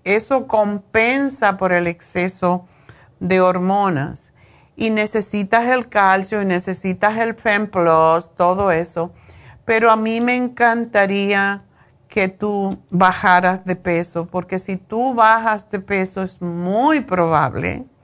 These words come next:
muy probable que la diabetes desaparezca, porque he tenido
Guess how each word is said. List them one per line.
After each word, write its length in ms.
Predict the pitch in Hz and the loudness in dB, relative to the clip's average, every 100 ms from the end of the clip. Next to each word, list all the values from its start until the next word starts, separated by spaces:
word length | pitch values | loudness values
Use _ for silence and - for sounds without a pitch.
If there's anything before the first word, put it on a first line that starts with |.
| _ - - - | _ -20 -20 -8
muy 440 | 170 196 247 330 | -2 2 2 2
probable 800 | 320 208 170 151 123 - 80 - - _ _ _ _ _ _ | 0 -2 0 0 0 -4 -12 -16 -20 _ _ _ _ _ _
que 580 | - 220 202 196 202 202 _ _ _ _ _ _ _ _ - | 0 0 2 0 -4 -10 _ _ _ _ _ _ _ _ -2
la 180 | 226 214 | 2 4
diabetes 500 | 220 214 220 240 233 | 2 2 0 0 -2
desaparezca, 1000 | 233 240 233 247 262 269 269 175 170 160 | -2 -2 0 0 2 0 -4 -8 -8 -6
porque 360 | 208 196 214 | -8 -2 -2
he 40 | 214 | -2
tenido 760 | - 240 233 233 226 233 233 | -4 -4 -2 -2 0 -2 -4